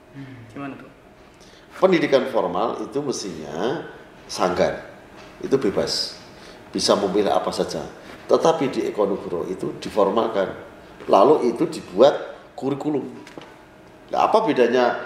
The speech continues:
Speaker 3: kurikulum sekolah sama di sini? Nah, ini
Speaker 2: Oh,
Speaker 3: tidak
Speaker 2: iya.
Speaker 3: disalahkan.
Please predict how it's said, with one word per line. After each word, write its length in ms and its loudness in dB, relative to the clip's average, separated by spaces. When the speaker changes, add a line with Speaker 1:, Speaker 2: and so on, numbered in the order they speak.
Speaker 3:
kurikulum 380 0
sekolah 280 0
sama 300 -2
di 140 -10
sini? 320 -10
Nah, 240 -4
ini 500 4
Speaker 2:
Oh, 140 -6
Speaker 3:
tidak 240 4
Speaker 2:
iya. 20 -2
Speaker 3:
disalahkan. 520 2